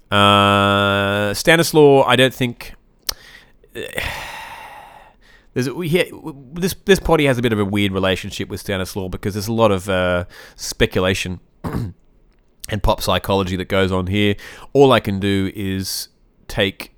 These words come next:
what I see of Stan in interviews. Uh, I don't know the guy. I cannot actually make proper judgments about him, but my impression is that he's a nervous, cagey guy. He doesn't really smile. Uh, he feels like he's holding something back. He feels like he's got secrets, and that to me is not the sign of a natural leader.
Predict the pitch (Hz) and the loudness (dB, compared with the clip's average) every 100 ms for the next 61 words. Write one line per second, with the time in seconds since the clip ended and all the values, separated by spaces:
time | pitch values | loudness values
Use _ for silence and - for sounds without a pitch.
0 | _ - 101 95 92 92 - 104 104 101 | _ -12 -6 -4 -2 -4 -2 -2 -2 -2
1 | - 107 - 107 107 101 101 101 113 110 | -6 -8 -4 0 0 0 -4 -6 -4 -2
2 | 110 107 - - - - - - 98 95 | 0 -2 -10 -20 -20 -20 -20 -6 0 2
3 | 92 107 98 107 110 107 110 110 110 - | 2 0 0 0 0 2 4 4 2 -2
4 | 101 - 110 101 104 - 113 104 95 95 | -8 -4 -2 0 -2 -4 -4 -4 -2 -4
5 | - - - 107 101 107 101 101 - 104 | -6 -8 -4 -2 -2 -2 -2 -2 -4 2
6 | 101 104 101 92 90 98 127 160 139 120 | 2 2 -4 -4 -2 4 6 6 4 2
7 | 117 - 113 107 - - - - - 104 | 0 0 -6 -6 -12 -20 -20 -16 -6 -2
8 | 104 101 98 101 110 107 110 - - 104 | 0 0 0 2 4 4 2 -4 0 0
9 | 98 95 104 101 101 107 123 110 104 95 | 0 0 2 4 2 0 -2 -2 -6 -6
10 | 113 107 110 110 110 - - - _ - | 0 4 6 6 2 -2 -20 -20 _ -2
11 | 98 98 92 101 113 - - 160 160 156 | 2 2 0 -2 -6 -2 4 6 4 2
12 | 139 127 123 127 113 117 113 113 95 98 | 0 0 0 -4 0 0 0 -2 -6 -6
13 | 90 131 170 - 120 113 107 101 95 - | 0 0 0 -6 -10 -6 -4 -6 -6 -6
14 | - 117 117 123 - 104 127 143 113 113 | -4 -4 -2 -4 -6 -4 -4 -2 -4 -2
15 | 107 101 92 104 104 95 107 - 104 98 | 0 -2 -2 -2 -2 -2 -6 -2 -2 -2
16 | 95 98 - 95 101 107 110 | -2 -4 -4 -2 0 2 2